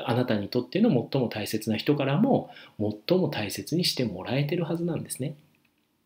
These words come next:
そうすると幸せになりますよね。ね、幸せなんですよ。で、自分が最も大切な人から、ね、相手からも自分を最も大切にしてもらえてるわけですから。ね、これは間違いなく幸せなんですよね。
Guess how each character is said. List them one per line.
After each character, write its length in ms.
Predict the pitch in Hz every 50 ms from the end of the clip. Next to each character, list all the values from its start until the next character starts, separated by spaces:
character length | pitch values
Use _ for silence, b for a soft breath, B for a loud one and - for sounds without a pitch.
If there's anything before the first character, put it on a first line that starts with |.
| - - -
そ 220 | - - 151 165
う 40 | 170
す 160 | 156 - 165
る 140 | 156 165 160
と 320 | 160 - 240 185 - - -
幸 360 | - - - 110 104 104 113
せ 140 | 110 - 160
に 100 | 160 160
な 100 | 120 107
り 80 | 113 131
ま 100 | 175 196
す 120 | - -
よ 60 | 143 -
ね。 240 | 151 190 196 190 - _ B B B B B B B
ね、 220 | - 135 147 147 -
幸 260 | - - - 147 175 185
せ 140 | - - 202
な 80 | 190
ん 60 | 143
で 80 | 117 113
す 120 | - -
よ。 80 | 113 110 - _ _ _ _ -
で、 100 | 131 123
自 140 | 110 120 117
分 140 | 123 131 143
が 80 | 151
最 280 | 139 123 120 - - 170
も 80 | 151
大 160 | 143 120 110 107
切 220 | - 104 - 113
な 80 | 107 107
人 180 | - - 175
か 120 | 170 147 120
ら、 280 | 101 - - - B B B B B B
ね、 260 | B 120 139 147 - -
相 200 | - - 113 113
手 100 | 104 127
か 100 | 120 120
ら 100 | 117 123
も 260 | 160 226 262 - - 101
自 160 | 104 110 101 104
分 80 | 107
を 240 | 156 196 147 98 - -
最 100 | - 127
も 60 | 113
大 180 | - - - -
切 220 | - - - 131
に 80 | 135 131
し 40 |
て 80 | - 151
も 120 | 147 147
ら 80 | 160 175
え 60 | 175
て 100 | 175 190
る 80 | 185 190
わ 80 | 156
け 100 | - -
で 80 | 95 -
す 80 | - -
か 100 | - -
ら。 140 | - - - B B B B B B B
ね、 80 | 117 110
こ 100 | - -
れ 60 | 185
は 40 | 139
間 80 | - - - - 214 208
違 20 |
い 40 | 143
な 80 | 117 110
く 80 | 110
幸 300 | - - - - 95 131
せ 120 | 147 147 180
な 100 | 170 143
ん 60 | -
で 60 | 107
す 100 | - -
よ 100 | - -
ね。 200 | 113 151 147 -